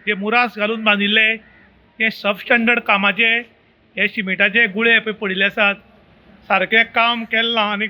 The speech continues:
ताका लागून काणकोणचे कॉन्सर्न थ्री डीचे एई आशिल्ले तांणी हें सगळें परतून काडून हें परत बांद म्हणलां. आनी आतां हें केन्ना बांदतलें तें खबर ना, पूण एक वाटच्यान लोकांक दिलासा मेळ्ळा की ह्यो जे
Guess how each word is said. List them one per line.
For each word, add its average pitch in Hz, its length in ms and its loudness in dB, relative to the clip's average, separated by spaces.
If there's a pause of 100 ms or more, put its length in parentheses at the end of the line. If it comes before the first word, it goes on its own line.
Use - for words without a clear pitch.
ताका 226 180 -2
लागून 233 420 -2 (800)
काणकोणचे 202 640 -2 (840)
कॉन्सर्न 214 360 -8
थ्री 208 180 -2
डीचे 226 260 2
एई 233 300 6
आशिल्ले 208 360 -2
तांणी 220 360 -4
हें 233 100 -2
सगळें 226 280 -8 (100)
परतून 240 400 -4 (640)
काडून 226 420 0 (140)
हें 208 80 -2 (100)
परत 247 220 -2 (100)
बांद 247 220 2
म्हणलां. 208 340 0 (400)
आनी 196 120 -4
आतां 214 260 0
हें 240 80 2 (100)
केन्ना 247 300 2
बांदतलें 233 380 0
तें 240 100 2
खबर 226 240 -2
ना, 233 220 2 (640)
पूण 226 100 -6
एक 240 180 0
वाटच्यान 254 320 0
लोकांक 240 380 0 (160)
दिलासा 190 540 0
मेळ्ळा 226 280 2
की 220 200 -8
ह्यो 214 140 -2
जे 233 260 2